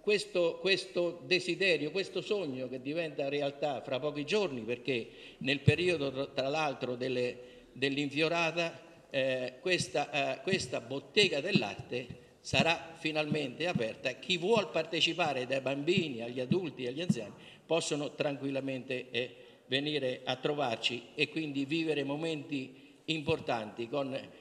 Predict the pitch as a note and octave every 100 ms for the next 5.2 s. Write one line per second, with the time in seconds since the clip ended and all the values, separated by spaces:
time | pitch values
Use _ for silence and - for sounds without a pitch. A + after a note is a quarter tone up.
0 | - - C#3+ C#3 F3+ F#3 D3 B2 C#3+ B2+
1 | B2+ A#2+ - C3+ C3 B2+ C3+ D#3 D3+ C#3
2 | C3+ - D#3 E3+ C#3 B2+ D#3 D3 B2 C#3
3 | D3+ C#3+ B2+ - - - - - B2 -
4 | D#3 D3+ D3+ C3 A2+ A2+ A2+ A2 F2 A2
5 | A2